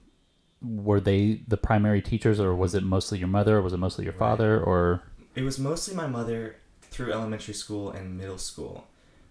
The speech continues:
Speaker 2: once I started getting into high school, I started doing more co-ops. So I would go to churches or I would go to, um, people's houses, and that's when I started learning more advanced science, more advanced math,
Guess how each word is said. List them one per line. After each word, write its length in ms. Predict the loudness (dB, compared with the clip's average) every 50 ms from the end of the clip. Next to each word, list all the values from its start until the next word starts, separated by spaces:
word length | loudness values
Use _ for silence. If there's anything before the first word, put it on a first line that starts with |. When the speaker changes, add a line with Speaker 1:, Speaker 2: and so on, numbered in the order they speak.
| _ -8 -6
Speaker 2:
once 180 | -6 -4 -4
I 40 | -6
started 320 | -6 -4 -6 -4 -4 -6 -6 -8 -6
getting 200 | -6 -6 -6 -6
into 240 | -8 -8 -8 -8 -6
high 140 | -6 -6 -8
school, 540 | -8 -12 -12 -12 -10 -10 -10 -12 -14 -16 -20 _ -14
I 80 | -12 -10
started 260 | -10 -10 -10 -10 -10
doing 140 | -10 -8 -8
more 140 | -8 -10 -12
co-ops. 680 | -10 -8 -6 -6 -6 -8 -10 -12 -14 -14 -14 -16 -18 _ _ _ _ _ _ _ _
So 180 | -12 -6 -4 -2
I 60 | -2
would 100 | -2 -4 -4
go 160 | -4 -4 -4
to 360 | -6 -8 -10 -10 -10 -10 -12
churches 720 | -10 -6 -4 -4 -4 -4 -6 -6 -6 -6 -6 -8 -8 -10 -10
or 180 | -10 -10 -10
I 40 | -10
would 140 | -10 -12 -10
go 180 | -10 -10 -10 -10
to, 500 | -10 -8 -8 -8 -8 -8 -10 -12 -12 -16 _ _ _ _ _ _ _ _
um, 200 | -16 -14 -14 -14 -14
people's 480 | -14 -12 -6 -6 -6 -6 -6 -8 -12
houses, 720 | -10 -10 -8 -8 -8 -8 -8 -8 -8 -8 -8 -10 -12 -16 -20 -20 -20 -20 -20 -20 -18 -14
and 180 | -12 -10 -8
that's 180 | -10 -10 -8 -8
when 80 | -8
I 40 | -8
started 300 | -8 -6 -6 -6 -8 -8
learning 380 | -8 -10 -10 -12 -14 -16 -20 -20 _ _ _ -18
more 300 | -14 -12 -10 -10 -10 -10
advanced 400 | -12 -12 -12 -14 -12 -10 -10 -8 -8
science, 540 | -8 -8 -8 -10 -10 -12 -12 -12 -12 -12
more 160 | -12 -12 -12 -12
advanced 360 | -12 -14 -14 -14 -14 -12 -12
math, 380 | -10 -10 -8 -8 -10 -10 -14